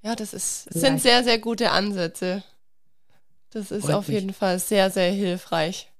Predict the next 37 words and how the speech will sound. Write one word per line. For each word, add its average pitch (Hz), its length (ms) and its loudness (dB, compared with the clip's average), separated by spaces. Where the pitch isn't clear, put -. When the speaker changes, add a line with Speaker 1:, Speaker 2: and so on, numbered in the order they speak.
Speaker 1:
Und 196 160 -8
da 175 100 2
Speaker 2:
Ja. 165 60 2
Speaker 1:
wird 165 140 0
sich 175 160 -6
bestimmt 185 600 -8
ja, - 80 2
noch 302 160 -2
ein 330 80 -6
bisschen 269 260 -2
was 240 160 2
in 240 60 -4
meinem 208 180 6
Köpfchen 226 460 2
tun 247 240 0
die 214 80 0
nächsten 202 380 2
Tage. 214 560 2
Speaker 2:
Ja, 180 200 10
Speaker 1:
Und 208 120 0
Speaker 2:
sehr 156 200 4
gut. 180 80 6
Speaker 1:
kleine 190 440 8
Speaker 2:
<laughs> 240 180 6
Speaker 1:
Strategien 202 960 0
werde 202 220 0
ich 190 100 -2
da 196 80 2
Speaker 2:
Ja. 190 60 2
Speaker 1:
bestimmt 202 360 -2
für - 140 -2
mich 196 220 0
finden. 180 500 0
Richtig 180 380 -4
Speaker 2:
Ja. 180 80 0
Speaker 1:
schön. - 160 -4
Du 339 220 6